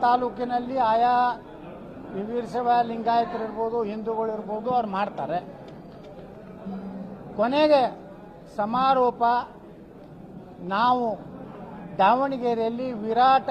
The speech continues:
ಹಿಂದೂ ಮಹಾಸಮಾವೇಶ ಮಾಡೋದ್ರ ಮೂಲಕ ಕರ್ನಾಟಕ ಸರ್ಕಾರಕ್ಕೆ ಒಂದು ಎಚ್ಚರಿಕೆ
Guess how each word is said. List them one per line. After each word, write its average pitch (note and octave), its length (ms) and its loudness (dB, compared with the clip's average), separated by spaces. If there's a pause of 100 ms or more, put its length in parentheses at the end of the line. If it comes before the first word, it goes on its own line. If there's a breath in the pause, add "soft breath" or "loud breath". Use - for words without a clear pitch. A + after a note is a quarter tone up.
(160)
ಹಿಂದೂ A3+ 240 -2 (240)
ಮಹಾಸಮಾವೇಶ A3 680 -2 (100)
ಮಾಡೋದ್ರ G3+ 260 -2 (100)
ಮೂಲಕ D4+ 280 4 (1080)
ಕರ್ನಾಟಕ B3 580 -2 (200)
ಸರ್ಕಾರಕ್ಕೆ A#3 540 0
ಒಂದು A3+ 260 -2
ಎಚ್ಚರಿಕೆ A#3 380 -4